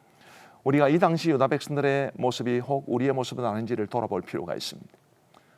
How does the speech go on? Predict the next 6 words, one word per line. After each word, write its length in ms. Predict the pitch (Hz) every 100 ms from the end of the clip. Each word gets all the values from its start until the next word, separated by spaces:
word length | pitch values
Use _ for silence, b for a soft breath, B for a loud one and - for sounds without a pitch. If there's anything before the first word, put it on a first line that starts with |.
| b
한번 160 | - 143
생각해 320 | 175 160 127
보십시오. 520 | 104 92 - 90 113 -
그들이 420 | - 147 147 147 B B - -
페르시아 360 | 190 185 180 143
땅에서 640 | 135 123 110 123 123